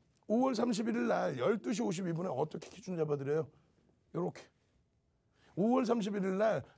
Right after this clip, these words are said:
두산중공업 이만 원 돌파를 확인하시고 이만 이천 원을 목표로 설정을 하겠습니다. 왜? 거래량이 터지면서 수세 강화가 나왔기 때문에. 그래서 보시면은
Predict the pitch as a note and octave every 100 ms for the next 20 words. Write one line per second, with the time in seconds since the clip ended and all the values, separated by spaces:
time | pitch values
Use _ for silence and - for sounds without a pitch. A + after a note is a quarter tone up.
0 | - G#3 B3+ A#3 A#3+ A3+ A3+ C4+ - -
1 | _ _ - F3+ C4 C4 C4 C4+ G3 G3+
2 | G#3+ G#3+ - G3+ F3+ D3+ G#3+ A#3 D#3 G3+
3 | A#3 A3 F3 - F3 F3+ G3+ C#3+ C#3+ E3+
4 | F#3 G#3+ - - F#3 F#3+ G3 - - G3
5 | G3+ A3 - _ _ _ _ _ - F3+
6 | B2 _ _ _ - - G#3+ B3 C4 C#4
7 | - - - B3+ B3+ A#3 - - - A3+
8 | G#3+ F#3+ G3+ C#3+ A#2 - D3+ C3 _ _
9 | _ _ _ - _ B3+ C#4 B3+ A#3 G#3+
10 | B3 C#4 A3 C3